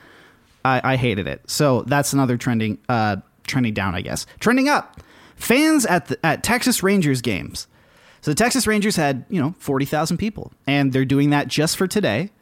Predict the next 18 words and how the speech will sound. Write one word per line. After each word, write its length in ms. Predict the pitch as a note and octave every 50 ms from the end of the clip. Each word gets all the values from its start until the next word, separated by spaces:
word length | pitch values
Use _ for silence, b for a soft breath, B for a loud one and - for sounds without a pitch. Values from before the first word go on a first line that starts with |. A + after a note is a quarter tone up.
| b b b b b b -
They 100 | D#3 D#3
said 300 | D3+ - F#3 F3+ F3 E3
they 100 | G3+ G3+
had 240 | G3 G#3+ G#3+ G#3+ G3
mass, 420 | F#3 D#3 C#3+ C3+ C3+ C3+ D3 C#3+ -
and 160 | - D#3 D#3 D3+
then 120 | D3+ D#3
they're 100 | D3+ D3+
going 180 | C3 C#3 C#3+ C#3
back 240 | C3 C3+ B2+ B2+ -
down 240 | - B2 A#2+ A#2 A#2
to, 60 | - A2+
I 40 |
think 140 | A2 B2 A#2
it's 80 | A2 -
twenty-five 500 | - B2+ A2+ A2 - A2+ G#2 G2+ G2+ - - _ -
percent 540 | - G#2+ E2+ - - - E2+ D#2+ - - - _ _ -
capacity. 520 | - G#2 - A2+ F#2+ F2+ - - - -